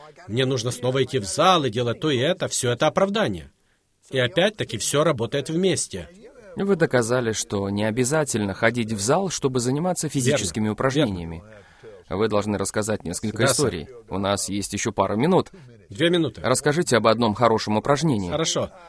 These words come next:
Speaker 1: Одна из вещей, которую я делаю, я использую скакалку десять минут, и затем даю нагрузку на сердце. Это хорошо для моей лимфатической системы.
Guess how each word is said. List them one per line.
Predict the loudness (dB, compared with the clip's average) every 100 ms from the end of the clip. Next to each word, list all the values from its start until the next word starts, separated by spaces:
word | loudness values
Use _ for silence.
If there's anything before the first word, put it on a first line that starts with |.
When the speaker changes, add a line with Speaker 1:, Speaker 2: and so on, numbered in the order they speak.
| -20 -20 -14 -6
Speaker 1:
Одна | 0 2 2
из | 2
вещей, | 2 2
которую | 0 -2 0 0
я |
делаю, | 0 -2 0 -2 -4 _ -20 -20 -20 -20 -14
я | -8 0 0
использую | 0 -2 -4 0 0
скакалку | 0 -2 -2 -2 -4
десять | -4 -4 -2
минут, | 0 0 0 -6 -18 -20 -20 -18 -8
и |
затем | -4 0 0 2
даю | 2 2
нагрузку | 0 0 -4 -4 0
на | 0
сердце. | 2 0 -2 -2 -6 -6 -16 -20 -20 -20 -20 -20 -20 -8
Это | -4 -2
хорошо | 0 0 2 0
для | 0 0
моей | 2 0
лимфатической | -2 -4 -6 -4 -4 -4
системы. | -2 -2 -4 -2 -2 -2